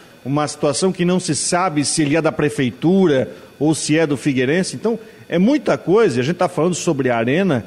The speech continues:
são coisas que demoram muito tempo. E o Figueirense precisa de uma solução, claro, não vai conseguir pagar toda a dívida em alguns meses, mas ele precisa de alguma solução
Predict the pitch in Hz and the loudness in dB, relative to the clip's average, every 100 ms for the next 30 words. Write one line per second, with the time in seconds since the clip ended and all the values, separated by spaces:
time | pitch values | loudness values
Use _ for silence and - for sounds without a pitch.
0 | - - - - 170 - 208 269 196 - | -8 -20 -16 -4 -4 0 0 2 0 -2
1 | - 165 180 220 233 202 190 233 285 - | -4 0 2 2 4 4 4 4 2 0
2 | 175 - 147 120 110 101 - 123 165 190 | -4 0 0 0 -6 -12 -10 -4 -4 -2
3 | 233 185 175 254 - 202 196 151 208 226 | 0 2 2 2 0 0 0 0 0 0
4 | 196 202 175 - 202 160 123 190 226 240 | 2 2 2 2 2 2 0 0 2 2
5 | 120 - - - - - 196 151 123 180 | -2 -8 -20 -20 -16 -2 0 2 0 0
6 | 202 185 190 180 160 170 170 147 151 160 | 2 0 0 -2 -2 -2 0 0 0 0
7 | 160 117 165 175 202 202 185 208 151 160 | -2 2 0 2 2 2 2 2 0 0
8 | 160 110 101 - - - 135 139 196 196 | 0 -2 -12 -20 -20 -8 -2 2 2 2
9 | - 226 214 196 196 175 - 170 147 - | 0 0 0 2 2 0 0 0 0 0
10 | 170 143 | 0 -2